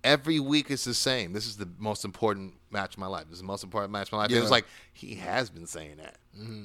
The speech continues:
Speaker 1: And I was just like, "Man, you got the only one that's been calling out, that's really kinda calling Finn on some stuff." But, like, it's not stuff that is, like, so
Speaker 2: But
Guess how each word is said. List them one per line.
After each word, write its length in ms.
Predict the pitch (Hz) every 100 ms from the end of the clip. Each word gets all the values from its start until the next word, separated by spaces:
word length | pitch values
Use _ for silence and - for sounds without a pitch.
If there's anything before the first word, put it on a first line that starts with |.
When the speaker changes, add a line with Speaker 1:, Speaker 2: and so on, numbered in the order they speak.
| 104
Speaker 1:
And 100 | 107
I 80 |
was 80 | 120
just 100 | 113 107
like, 160 | 101
"Man, 180 | 127 156
you 60 | 196
got 240 | 226 196
the 120 | 165
only 240 | 170 170 160
one 200 | 160 233
that's 140 | 180
been 160 | 135 127
calling 360 | 165 147 143
out, 160 | 139 131
that's 200 | 139 127
really 240 | 139 151 143
kinda 260 | 160 139 127
calling 340 | 151 135 127
Finn 220 | - 147
on 120 | 139 131
some 140 | 120
stuff." 220 | - 131
But, 220 | 127 120 - - -
like, 140 | 147
it's 180 | 139 -
not 260 | 170 175 - - - _
stuff 400 | - - 165 151 -
that 280 | 147 139 123 -
is, 200 | 127 107
like, 340 | 110 101 - -
so 1000 | - - - 135 127 123 123 120 117 107
Speaker 2:
But 100 | 156